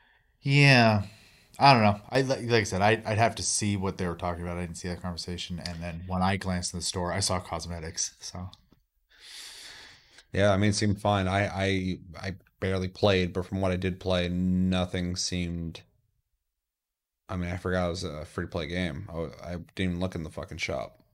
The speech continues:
Speaker 1: Yeah.
Speaker 2: And outside of that, nothing was like, "Hey, you need this many rubies that you get one per day, but if you give us
Speaker 1: Right.
Speaker 2: money, well,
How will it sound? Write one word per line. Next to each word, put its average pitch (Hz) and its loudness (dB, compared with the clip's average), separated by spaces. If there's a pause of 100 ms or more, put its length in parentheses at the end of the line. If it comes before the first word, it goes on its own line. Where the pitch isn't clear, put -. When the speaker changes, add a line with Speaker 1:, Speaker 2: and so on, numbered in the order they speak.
(260)
Speaker 1:
Yeah. 90 -2
Speaker 2:
And 87 -4
outside 90 -2
of 90 -4
that, 95 0
nothing 92 0
was 90 -4
like, 85 -2
"Hey, 143 0
you 95 -4
need 113 -4
this 123 0
many 135 0
rubies 107 2
that 101 0
you 101 0
get 113 0
one 135 -2
per 147 2
day, 131 4
but 95 0
if 101 -4
you 110 -4
give 110 0
us 143 -4
Speaker 1:
Right. 156 -8
Speaker 2:
money, 127 -2 (480)
well, 135 4